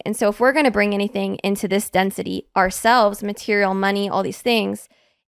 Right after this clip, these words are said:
everybody's like, "Oh, money's just energy." Well, in earth, like, in, in the realm of earth, of, of currency,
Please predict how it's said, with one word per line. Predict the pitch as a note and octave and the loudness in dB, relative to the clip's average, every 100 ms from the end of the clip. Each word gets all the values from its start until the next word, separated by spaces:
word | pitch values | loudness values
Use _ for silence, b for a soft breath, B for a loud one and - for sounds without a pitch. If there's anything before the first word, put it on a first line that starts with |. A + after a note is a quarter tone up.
| _ | _
everybody's | A#3 B3 A#3+ A#3 | 2 4 4 2
like, | G#3+ | 2
"Oh, | - A#3 G#3+ - - - | 4 4 2 -4 -14 -2
money's | A3+ A3 A3+ - | 2 4 2 0
just | G3+ - | -2 -2
energy." | A3 G#3+ G3+ - - B3 _ _ _ _ - | 0 0 -2 -6 -12 -14 _ _ _ _ 0
Well, | A3 G#3+ G3 _ _ | 4 4 2 _ _
in | A#3+ A#3 - | 0 0 2
earth, | A#3+ B3+ C4+ - A3+ | 6 6 4 -2 -2
like, | G#3 - | -2 0
in, | A3+ A#3+ A#3 A3 - | 2 2 2 -2 -2
in | A#3 | 0
the | A#3+ | 2
realm | G#3 A#3 A3 | 2 4 4
of | G3+ - | 2 2
earth, | A3 G3+ F#3+ - | 4 2 0 -2
of, | F3+ - | -4 -4
of | G3+ - | -6 -4
currency, | - B3 A3+ A3 G3+ G3 | 0 2 2 -2 -6 -6